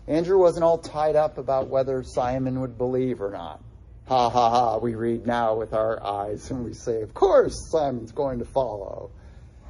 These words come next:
Andrew didn't know that. Um, Philip didn't know Nathanael was gonna follow. Um, so speak to people about Jesus.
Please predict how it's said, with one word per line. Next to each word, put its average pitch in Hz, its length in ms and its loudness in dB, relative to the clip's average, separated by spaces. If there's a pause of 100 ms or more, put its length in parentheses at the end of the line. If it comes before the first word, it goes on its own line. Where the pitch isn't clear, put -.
(320)
Andrew 131 400 -2
didn't 127 240 6
know 98 260 -4
that. - 1120 -10
Um, 95 340 -4
Philip 143 420 4
didn't 120 200 -2
know 110 200 -6
Nathanael 123 640 -6
was 95 140 -12
gonna 95 200 -10
follow. 90 560 -10 (720)
Um, 98 600 -2 (1120)
so 160 160 4
speak - 300 2
to 143 80 -10
people 135 220 2
about 120 280 4
Jesus. 104 340 -4